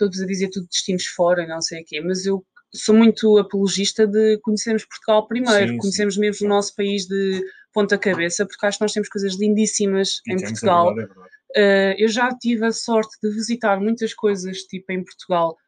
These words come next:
Speaker 1: até po-, porque, eh, costumo passar férias com a minha madrinha e ela guiava-me a imensos sítios. E tenho passado ultimamente em, na zona de Vila de Rei e arredores. E,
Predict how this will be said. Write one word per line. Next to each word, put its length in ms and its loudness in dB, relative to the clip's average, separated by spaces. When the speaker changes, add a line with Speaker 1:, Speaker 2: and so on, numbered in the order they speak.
Speaker 1:
até 300 0
po-, 340 -8
porque, 580 -4
eh, 340 2
costumo 300 -2
passar 280 -2
férias 280 -4
com 100 -8
a 40 -2
minha 100 2
madrinha 340 0
e 60 -4
ela 220 0
guiava-me 400 -2
a 20 -4
imensos 520 -8
sítios. 480 -14
E 320 -2
tenho 180 2
passado 280 2
ultimamente 600 4
em, 460 4
na 120 0
zona 220 2
de 100 -6
Vila 200 0
de 80 -10
Rei 340 0
e 100 -2
arredores. 500 -4
E, 400 0